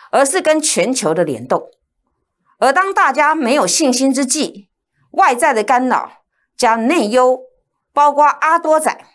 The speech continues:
在我们的台股一直提款，一直提款，以至于提了重型股，让我们指数非常的难看。到了今天，我发现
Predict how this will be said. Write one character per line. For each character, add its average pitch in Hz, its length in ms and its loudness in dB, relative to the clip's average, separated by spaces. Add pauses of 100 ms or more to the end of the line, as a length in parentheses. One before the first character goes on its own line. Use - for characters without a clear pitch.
(240)
在 - 120 0
我 175 80 0
们 175 80 -6
的 185 80 -6
台 180 220 -4
股 196 280 -6 (400)
一 392 140 0
直 214 180 -2
提 208 300 -4
款， 190 300 -6 (240)
一 302 120 0
直 202 140 -4
提 165 220 -6
款， 175 340 -8 (540)
以 240 160 0
至 392 180 -2
于 302 140 0
提 240 180 -2
了 269 100 4
重 285 300 0
型 240 260 0
股， 208 360 -4 (500)
让 226 260 -2
我 160 60 -6
们 175 160 -4
指 143 140 -8
数 165 180 -2
非 170 260 -2
常 143 240 -8
的 120 60 -14
难 120 220 -18
看。 - 200 -18 (1000)
到 262 160 2
了 185 80 0
今 214 180 -6
天， 214 400 -4 (140)
我 143 120 -2
发 196 200 -2
现 196 340 -4